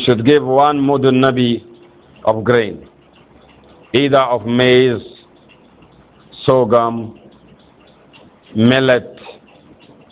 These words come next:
and so on, the, the grains that we know here, or, you know, or rice,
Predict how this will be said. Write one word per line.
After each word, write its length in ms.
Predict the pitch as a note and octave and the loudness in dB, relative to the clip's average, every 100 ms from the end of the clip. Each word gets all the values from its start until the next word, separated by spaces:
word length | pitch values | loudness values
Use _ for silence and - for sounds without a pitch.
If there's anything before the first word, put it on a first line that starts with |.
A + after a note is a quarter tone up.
| _ - | _ -4
and 200 | A2+ A2 | -4 -2
so 180 | - A#2+ | 0 0
on, 240 | F#2+ F2 F#2 | 0 -4 2
the, 240 | A2+ A2+ | 4 4
the 80 | G#2+ | 2
grains 440 | G2+ B2 B2+ B2 A2 | 2 2 2 -2 0
that 220 | A2 - | -2 0
we 100 | A2 | -2
know 160 | A2 | 0
here, 260 | G#2+ G2 E2 - - _ _ - | 2 0 -2 -10 -20 _ _ -4
or, 420 | G2 G#2 G#2 D2+ | 2 2 2 -2
you 240 | E2+ B2 | 0 2
know, 240 | A#2+ A2 G2+ | 2 2 2
or 200 | G2+ G#2 | 2 2
rice, 300 | B2+ B2 | 2 0